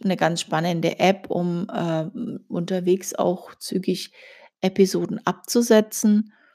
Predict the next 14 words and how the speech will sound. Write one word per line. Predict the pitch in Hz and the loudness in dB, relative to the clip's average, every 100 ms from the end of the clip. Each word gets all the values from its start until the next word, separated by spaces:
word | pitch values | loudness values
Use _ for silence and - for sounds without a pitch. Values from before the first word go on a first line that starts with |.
| _ _ _ _ _ _ _ _ - | _ _ _ _ _ _ _ _ -2
Nur | 185 185 180 180 175 170 165 - _ _ _ _ _ _ _ _ _ _ _ _ _ _ _ _ _ _ _ _ _ - 180 | 2 4 6 6 8 6 4 -2 _ _ _ _ _ _ _ _ _ _ _ _ _ _ _ _ _ _ _ _ _ -2 2
den | 175 | 2
Reiz, | 175 151 147 214 269 - - | 2 0 2 2 2 -4 2
den's | 180 180 | 2 2
von | - 180 | -2 -2
Anfang | - 175 180 - | 0 0 0 0
an | 156 156 - | 0 -2 0
hatte, | 220 226 185 | 2 4 4
warum | 165 185 180 | 2 2 0
ich | 175 | 0
unbedingt | - 190 185 180 175 | 0 2 4 2 2
damit | 165 165 165 | 0 0 -2
begonnen | - - 175 214 208 196 | -6 2 4 6 6 4
habe, | 180 180 | 0 -4